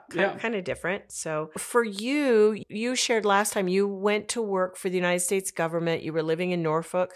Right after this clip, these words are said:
Speaker 1: Virginia at the time, and you were four months out of high school. So what did you see when you saw working for the gov? What attracted you to that?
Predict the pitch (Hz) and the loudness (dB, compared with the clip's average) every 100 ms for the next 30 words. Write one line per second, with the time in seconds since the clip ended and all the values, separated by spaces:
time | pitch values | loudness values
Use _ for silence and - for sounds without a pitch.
0 | - - 202 180 180 175 180 185 190 - | -18 -4 -2 0 0 0 0 0 -4 -6
1 | 175 160 160 - 175 165 160 156 - 196 | -2 0 0 -2 -4 -2 -2 -4 -6 0
2 | 202 208 190 185 - 165 170 160 165 - | 0 2 0 0 -2 -2 -2 -2 -4 -4
3 | - 143 143 - 170 170 269 339 339 311 | -4 -4 -2 0 0 2 0 2 -4 -2
4 | - - - 233 190 151 147 160 165 170 | 2 4 4 2 0 0 -2 -2 -2 -2
5 | - 185 165 156 160 - 160 151 147 143 | 0 2 2 2 -2 -4 -10 -6 -6 -6
6 | - - - - 185 202 196 - 165 165 | -4 -6 -6 -8 -4 -2 -4 -2 -2 -2
7 | - 139 139 127 139 113 69 - | -6 -10 -10 -8 -8 -6 -8 -8